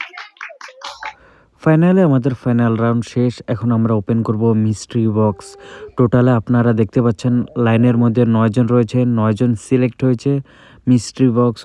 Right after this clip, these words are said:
ওপেন করার। তো আমরা পাঁচজনকে ডেকে নিলাম। ফার্স্ট মহিলা এসেই তার পছন্দের একটি টোকন বেছে নিল।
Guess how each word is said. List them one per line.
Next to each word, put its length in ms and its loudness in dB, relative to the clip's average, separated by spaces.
ওপেন 320 -2
করার। 340 -4
তো 120 -2
আমরা 200 4
পাঁচজনকে 560 0
ডেকে 260 0
নিলাম। 340 2
ফার্স্ট 380 -4
মহিলা 380 2
এসেই 340 0
তার 200 0
পছন্দের 460 -4
একটি 220 -8
টোকন 340 -2
বেছে 380 2
নিল। 220 4